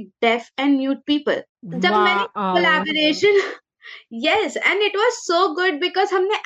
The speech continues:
Speaker 1: actually वहां जाकर उनके लिए ओपन माइक किया था। Can you believe कि हम लोगों को मौका देते हैं, जो गाते हैं, जो बोलते हैं, उनको ओपन माइक करने का, अपनी थॉट्स को एक्सप्रेस करने का,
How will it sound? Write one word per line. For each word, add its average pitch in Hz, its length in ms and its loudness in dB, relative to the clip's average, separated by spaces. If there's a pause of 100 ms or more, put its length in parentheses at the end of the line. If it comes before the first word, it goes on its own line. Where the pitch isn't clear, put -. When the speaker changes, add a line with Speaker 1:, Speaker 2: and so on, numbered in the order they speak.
(140)
Speaker 1:
actually 320 460 -4
वहां 311 320 2
जाकर 285 600 0 (380)
उनके 285 340 0
लिए 294 300 0
ओपन 277 360 2
माइक 262 220 0 (120)
किया 226 160 0
था। 185 300 -6 (340)
Can 320 160 2
you 381 120 2
believe 302 380 0
कि 339 140 -2
हम 339 260 0
लोगों 277 300 2
को 330 140 -6
मौका 277 400 2
देते 269 240 0
हैं, 262 240 -2
जो 277 180 2
गाते 220 460 -2
हैं, 233 160 -2
जो 254 140 -2
बोलते 226 400 2
हैं, 233 220 -2 (320)
उनको 277 220 0
ओपन 262 420 0
माइक 240 260 0
करने 220 300 0
का, 269 100 -2
अपनी 269 320 0 (140)
थॉट्स 285 260 2
को 339 80 0
एक्सप्रेस 262 500 -2
करने 214 260 -2
का, 233 220 0